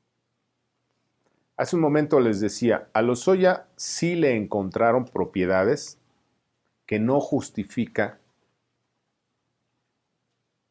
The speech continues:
con sus ingresos. Esto es muy fácil. Si usted gana tres pesos y compra propiedades por treinta pesos,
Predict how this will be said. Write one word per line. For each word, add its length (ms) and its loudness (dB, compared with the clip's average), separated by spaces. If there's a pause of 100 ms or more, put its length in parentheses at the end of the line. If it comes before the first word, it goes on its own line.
(420)
con 180 -2
sus 240 -8
ingresos. 680 -6 (1300)
Esto 180 -2
es 60 2
muy 160 2
fácil. 480 0
Si 220 -4
usted 500 0 (480)
gana 320 0
tres 220 0
pesos 560 -2 (240)
y 100 -10
compra 440 0
propiedades 560 2
por 260 -6
treinta 420 -4
pesos, 480 -2